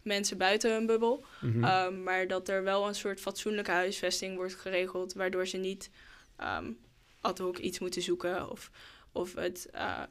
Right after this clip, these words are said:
Speaker 1: ja, het allemaal erg, ehm, ja, waardoor het gewoon niet fatsoenlijk geregeld is. Dus ik denk dat daar inderdaad beter een soort algemene regeling voor kan komen, waar iedereen in en uit kan, dan, ehm, dan een soort van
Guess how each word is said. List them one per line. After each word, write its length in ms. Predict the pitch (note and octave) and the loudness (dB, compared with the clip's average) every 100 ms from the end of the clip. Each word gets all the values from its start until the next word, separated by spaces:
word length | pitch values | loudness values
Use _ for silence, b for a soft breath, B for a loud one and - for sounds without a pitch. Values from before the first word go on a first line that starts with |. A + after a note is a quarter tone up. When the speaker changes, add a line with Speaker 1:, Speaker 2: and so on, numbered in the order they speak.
| - _ _ | -16 _ _
Speaker 1:
ja, 380 | - F#3+ F3+ - - | -2 0 0 -4 -8
het 240 | A#3 - - | -10 -10 -10
allemaal 680 | - G3 F#3+ F#3 F3+ F3+ - | -4 -2 -2 0 0 -2 -4
erg, 380 | F3 F#3 F3+ - | -2 -2 -4 -8
ehm, 240 | - - - - _ _ _ _ _ _ _ _ _ - | -8 -8 -8 -12 _ _ _ _ _ _ _ _ _ -6
ja, 280 | B3 F#3 F3 | 2 4 4
waardoor 260 | F#3+ F#3+ | 2 4
het 140 | F#3 F3+ | 2 2
gewoon 500 | F3+ F3+ F3+ F#3 F#3 | 0 0 -2 -4 -4
niet 180 | F#3+ - | -2 -2
fatsoenlijk 440 | F#3 - F#3+ F#3 | -2 0 -2 -4
geregeld 440 | F3 F3+ F3+ F3+ | 0 2 2 0
is. 180 | E3 E3+ | -2 -4
Dus 160 | F3+ F#3 | -4 -2
ik 120 | F3+ | 0
denk 200 | F3+ F#3+ | 0 0
dat 140 | F#3+ | -2
daar 160 | F#3+ F3+ | 0 0
inderdaad 480 | F#3 F#3+ F#3 F#3 F#3+ | 0 0 0 -2 -2
beter 300 | F#3+ F#3 G3 | 0 0 0
een 60 | F#3+ | -4
soort 240 | G3 F#3+ | -4 -2
algemene 520 | G3 G3 G3+ G3 F#3+ | -2 -2 -2 -4 -2
regeling 460 | G3 G3+ G3+ G#3+ G#3+ | -2 -2 -2 -6 -4
voor 120 | G3+ | -6
kan 200 | - G3+ | -6 -6
komen, 420 | G#3 G3+ G3+ G3 B B B B | -4 -4 -4 -8 B B B B
waar 140 | G3 F#3+ | 2 2
iedereen 360 | G3+ G3 F#3+ | 2 2 0
in 140 | - G3 | 0 0
en 140 | F#3+ | 0
uit 260 | F#3 F#3+ - | 0 0 0
kan, 260 | G#3 A3+ B3 b b b _ - | 0 0 -6 b b b _ -6
dan, 400 | F3 E3+ F3 - | -4 -2 -4 -6
ehm, 300 | - D#3 F#3+ - | -4 -2 -4 -10
dan 480 | G#3+ G3+ F3+ F3+ F3 - | -14 -8 -6 -4 -8 -10
een 120 | F#3 | -6
soort 280 | - F3+ - | -4 -4 -4
van 360 | F3+ F3 F#3 | -6 -6 -8